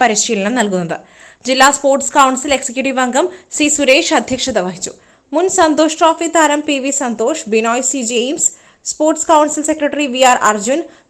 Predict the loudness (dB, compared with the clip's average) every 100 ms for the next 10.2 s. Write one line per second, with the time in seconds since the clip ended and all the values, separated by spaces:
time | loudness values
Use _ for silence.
0 | -8 -2 0 0 0 0 0 -2 -2 -2
1 | -2 -2 0 -2 0 2 2 0 -4 -2
2 | -2 -2 -2 -2 -4 -2 -4 -4 -8 -14
3 | -20 _ -12 -10 -2 0 0 0 0 0
4 | 0 -2 -2 0 -2 -4 -6 -4 -4 -4
5 | -4 -2 0 0 0 -2 -4 -2 -2 -4
6 | -6 -8 -8 -4 -4 -4 -4 -4 -2 -4
7 | -6 -12 -20 _ -2 0 2 0 0 -2
8 | 0 0 0 -2 -4 -2 -4 -4 -4 -4
9 | 0 0 0 -4 -2 -4 -6 -8 -8 -8
10 | -8